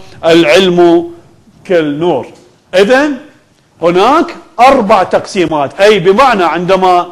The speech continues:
يأتي سؤال في الامتحان، اذكر أقسام التشبيه من ناحية الحس والتجريد، يجيب الطالب عن هذا السؤال بالآتي، يقول: ينقسم التشبيه باعتبار طرفيه إلى أربعة أقسام.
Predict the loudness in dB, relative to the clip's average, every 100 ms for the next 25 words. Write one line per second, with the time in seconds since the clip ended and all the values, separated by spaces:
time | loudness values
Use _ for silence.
0 | -16 -20 -6 0 2 2 -4 -4 0 2
1 | 2 0 -4 -4 -4 -2 -2 2 2 0
2 | -4 -14 _ _ _ 0 0 0 -2 0
3 | -4 -6 -2 0 2 -2 -6 -8 -8 -4
4 | -6 -6 -4 -4 -4 -10 -20 -10 -6 -4
5 | -2 -2 0 -2 -2 -4 -4 -2 -2 0
6 | 0 0 0 -2 0 0 0 -4 -16 -20
7 | -20 _ -4 -2 0 2 2 2 0 0
8 | 2 4 2 0 -2 -2 -2 0 -2 -2
9 | 0 4 4 4 0 -6 -20 -20 _ _
10 | _ -4 -2 0 2 0 -2 -12 -20 -20
11 | _ -4 0 2 2 2 2 0 -2 -4
12 | -4 -4 -2 -4 -2 -4 -4 -4 -6 -6
13 | -4 -2 -2 -4 -4 -2 2 4 4 2
14 | 0 0 0 0 0 0 -2 -2 0 2
15 | 2 0 -4 -6 -6 -6 -8 -2 -2 -2